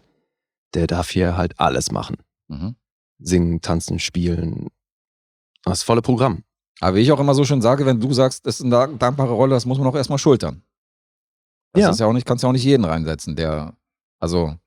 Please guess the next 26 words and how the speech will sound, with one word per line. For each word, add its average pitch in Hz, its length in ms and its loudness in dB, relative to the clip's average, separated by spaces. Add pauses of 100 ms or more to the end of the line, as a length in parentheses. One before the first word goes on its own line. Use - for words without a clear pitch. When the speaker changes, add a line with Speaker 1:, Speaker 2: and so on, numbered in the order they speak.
(160)
Speaker 1:
Nee, 127 160 4
aber 110 220 0
es - 140 -6
geht 127 160 4
nur 127 80 4
drum, 120 340 2 (800)
äh, 78 100 -6
weißt 87 240 2
du, 123 40 8
es 110 100 2
gibt - 220 0
ja, 107 400 4
Speaker 2:
man 95 140 2
Speaker 1:
wir, 104 80 6
Speaker 2:
würde 127 120 4
Speaker 1:
wir 104 60 0
Speaker 2:
diese 113 60 -2
Speaker 1:
haben's 120 180 0
Speaker 2:
Rolle 113 120 2
embracen, 95 540 0
wenn 80 140 -4
man 82 160 -2
jetzt 80 340 -6
Speaker 1:
Ich - 220 -2
Speaker 2:
das 98 160 -6
Drehbuch 87 340 -2